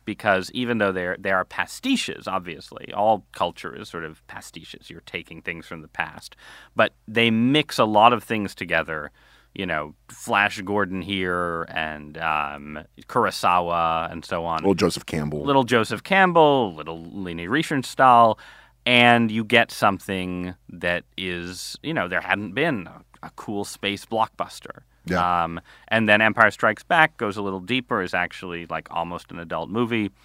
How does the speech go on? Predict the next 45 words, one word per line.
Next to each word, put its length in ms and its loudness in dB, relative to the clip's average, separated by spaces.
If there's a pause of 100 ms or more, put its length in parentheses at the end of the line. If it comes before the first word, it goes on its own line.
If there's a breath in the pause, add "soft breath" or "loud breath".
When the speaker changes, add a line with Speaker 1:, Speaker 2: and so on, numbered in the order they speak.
(440 soft breath)
Speaker 1:
Return 380 -2
of 80 -2
the 80 -6
Jedi 420 4
retreats 480 -6
a 60 -2
little 380 0
and 160 -6
is 80 -12
a 60 -6
little 180 -4
more 180 -6
trivial 460 -4
with 100 -8
the 240 -6
Ewoks, 380 4
but 160 -8
still 300 -2
has 200 0
a 60 -4
lot 260 -2
going 240 -8
on 260 -2
with 120 -12
Luke 260 -10
and 140 -8
Vader. 400 -4 (260 soft breath)
So 140 -2
they're 160 8
great. 420 -4 (380 soft breath)
Then 380 8
Lucas, 520 0 (420)
to 200 -2
his 200 -2
credit, 520 0
tries 400 4
to 120 -8
do 240 -8
something 520 -4 (260 soft breath)
even 300 -2
more 200 2
ambitious 760 -8
in 160 -10
the 60 -10
prequels. 680 -6